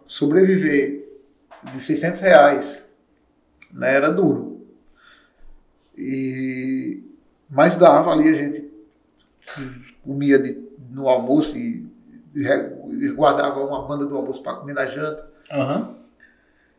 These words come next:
Speaker 1: Aí começou, aí foi onde começou a surgir. Eu vi um vídeo de Chevy mostrando o que era ser streamer.
Speaker 2: Sei.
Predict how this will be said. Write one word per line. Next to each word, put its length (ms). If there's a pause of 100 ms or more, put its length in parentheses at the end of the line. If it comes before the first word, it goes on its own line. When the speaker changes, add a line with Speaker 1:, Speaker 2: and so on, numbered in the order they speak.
(140)
Speaker 1:
Aí 140
começou, 480
aí 120
foi 140
onde 200 (140)
começou 300
a 40
surgir. 680 (1040)
Eu 120
vi 100
um 120
vídeo 280
de 180
Chevy 540 (680)
mostrando 540
o 40
que 140
era 140
ser 280
streamer. 560 (340)
Speaker 2:
Sei. 520